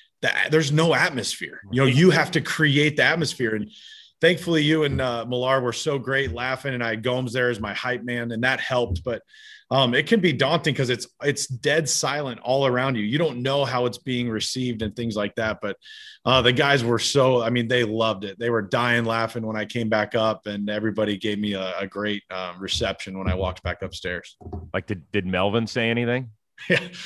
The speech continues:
Speaker 1: I, he always just kinda shook his head at me. I think Bo Mel, he enjoyed the entertainment, but I think, uh, <laughs> he, I'm a little, I'm a little too, uh, emphatic. I'm a little too passionate for Bo Mel sometimes. I think, uh, he's, he's way too stoic.
Speaker 2: But it didn't stop there,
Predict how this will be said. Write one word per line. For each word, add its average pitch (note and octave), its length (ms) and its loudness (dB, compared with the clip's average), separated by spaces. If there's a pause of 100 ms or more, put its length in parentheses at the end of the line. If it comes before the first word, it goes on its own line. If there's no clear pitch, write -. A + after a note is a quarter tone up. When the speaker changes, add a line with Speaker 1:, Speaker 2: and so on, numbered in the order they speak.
(300)
Speaker 1:
I, D3 140 6
he D#3+ 140 6
always D3 220 6
just B2 160 0
kinda B2 200 2
shook A#2+ 240 2
his A#2 160 0
head A2 180 2
at F#2 160 0
me. G2 140 -6
I G#2+ 80 -2
think G#2+ 240 -4
Bo A#2 160 4
Mel, A2+ 160 2
he B2 200 2
enjoyed B2+ 420 2
the B2+ 100 -2
entertainment, A2+ 600 -4
but G#2+ 120 -2
I G#2+ 80 0
think, A2 260 -4 (100)
uh, G2+ 240 -2 (280)
<laughs> - 360 -10
he, C3+ 120 2
I'm D#3+ 180 2
a E3+ 60 10
little, D#3+ 320 8
I'm E3 120 6
a E3+ 40 6
little E3 240 6
too, C#3+ 340 4
uh, B2 80 4
emphatic. A#2+ 640 -2
I'm B2 100 -2
a B2+ 40 -2
little B2+ 160 -4
too B2 160 -6
passionate G#2+ 640 -4
for G#2+ 100 -8
Bo A2 200 4
Mel G#2+ 180 2
sometimes. G2+ 520 -4
I G2 80 0
think, G#2 280 -6
uh, G2 200 -2
he's, A2 220 -2
he's A#2+ 240 -2
way A#2 160 6
too G#2+ 200 -2
stoic. F#2 560 -6 (380)
Speaker 2:
But D#3+ 200 4
it C#3 180 0
didn't G3 240 2
stop D3 400 0
there, B2 400 2